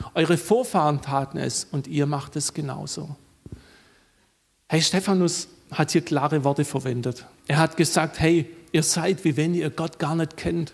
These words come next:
Das hat er zu den, zu dem Hohen Rat, zu den Menschen, die ihn angeklagt haben,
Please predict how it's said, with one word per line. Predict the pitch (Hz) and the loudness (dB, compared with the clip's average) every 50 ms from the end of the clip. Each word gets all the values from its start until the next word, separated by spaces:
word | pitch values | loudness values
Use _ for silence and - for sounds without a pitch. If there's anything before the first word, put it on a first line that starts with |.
| - | -2
Das | - 226 214 - | 0 0 0 2
hat | 180 185 185 | 2 2 2
er | 185 180 - | 2 0 2
zu | - 190 170 | 0 0 2
den, | - 175 165 165 165 147 - - - - - - - - - _ _ _ - | 4 4 4 4 2 0 -2 -6 -14 -20 -20 -20 -20 -20 -20 _ _ _ -2
zu | - 180 | 0 4
dem | 165 170 160 135 | 4 4 4 4
Hohen | 147 180 180 175 165 | 4 4 6 6 4
Rat, | 156 - 165 160 175 185 175 175 | 2 0 0 2 4 4 4 4
zu | - 170 | 0 2
den | 143 165 160 160 | 2 4 4 4
Menschen, | 160 180 208 196 - 190 185 | 4 2 2 2 2 0 2
die | 165 165 | 2 2
ihn | 165 170 | 2 2
angeklagt | - 165 185 208 202 208 185 - 175 165 147 151 151 - - 143 | 0 0 0 2 2 0 0 0 0 0 0 0 0 -4 -4 -2
haben, | 143 139 135 - - 135 123 117 | -2 -2 -2 -4 -6 -8 -8 -10